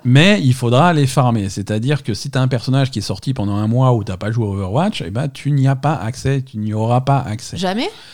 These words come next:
Speaker 1: Il y aura des reruns, il y aura des trucs comme ça. Mais, euh, il va y avoir une période où, euh, la méta, ça va être de jouer tel personnage, euh, ou alors tu vas avoir besoin de tel personnage pour contrer une stratégie populaire, mais tu n'auras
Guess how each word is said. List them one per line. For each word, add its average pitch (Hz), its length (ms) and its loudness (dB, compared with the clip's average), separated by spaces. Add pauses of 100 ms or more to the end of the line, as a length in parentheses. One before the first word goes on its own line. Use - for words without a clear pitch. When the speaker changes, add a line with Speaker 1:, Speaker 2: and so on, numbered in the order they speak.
(480)
Speaker 1:
Il 113 60 -18
y 107 60 -6
aura 147 200 2
des 240 100 2
reruns, 165 400 2
il 156 80 2
y 127 40 4
aura 120 120 2
des 131 80 2
trucs 135 160 -4
comme 143 160 0
ça. 104 320 -4
Mais, 98 240 -6
euh, 92 520 -4
il 95 100 -6
va 104 100 -4
y 101 60 -2
avoir 113 180 2
une 143 80 4
période 131 480 2
où, 180 320 0 (300)
euh, 104 180 -2
la 117 140 0
méta, 131 400 2
ça 123 160 -2
va 110 100 0
être 107 220 -2
de 131 100 4
jouer 127 260 4
tel 110 160 -4
personnage, 160 800 0
euh, 101 540 -4
ou 107 160 -4
alors 117 180 0
tu - 120 -4
vas 107 80 0
avoir 117 180 0
besoin 120 260 0
de 117 60 0
tel 110 160 -4
personnage 117 440 -4
pour 147 200 0
contrer 123 320 -4
une 113 60 -2
stratégie 101 400 -6
populaire, 110 500 -2
mais 208 160 4
tu - 180 -4
n'auras 131 380 2